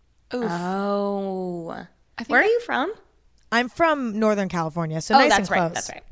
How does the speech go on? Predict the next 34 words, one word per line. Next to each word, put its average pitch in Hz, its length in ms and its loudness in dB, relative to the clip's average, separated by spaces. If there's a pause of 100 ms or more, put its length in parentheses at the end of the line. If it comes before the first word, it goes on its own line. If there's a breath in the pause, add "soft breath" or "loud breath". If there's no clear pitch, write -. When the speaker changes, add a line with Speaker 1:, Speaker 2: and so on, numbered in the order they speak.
(120)
Speaker 2:
Yes. - 400 -8 (380)
But 320 180 6
honestly, 508 340 4 (120)
a 262 40 0
year 262 200 2
is 440 160 2
impressive. 220 580 2
I 254 120 4
feel 339 140 4
like - 120 4
Speaker 1:
It 349 40 4
Speaker 2:
a 247 40 0
year 285 120 4
is 302 60 0
Speaker 1:
took 254 80 4
me, - 20 4
Speaker 2:
actually 226 200 0
Speaker 1:
like, 226 100 2
Speaker 2:
pretty 233 180 2
short. 208 500 -2
I 262 80 4
Speaker 1:
two 415 60 -2
Speaker 2:
think 427 140 4
I'm 247 100 2
Speaker 1:
years. 180 160 -4
Speaker 2:
still 226 200 2
going 202 300 -4
<laughs> - 0 -
through 262 360 -2
it. - 360 -4
Speaker 1:
And 339 120 2
it's 415 140 0
hard 403 280 2
because, 403 500 0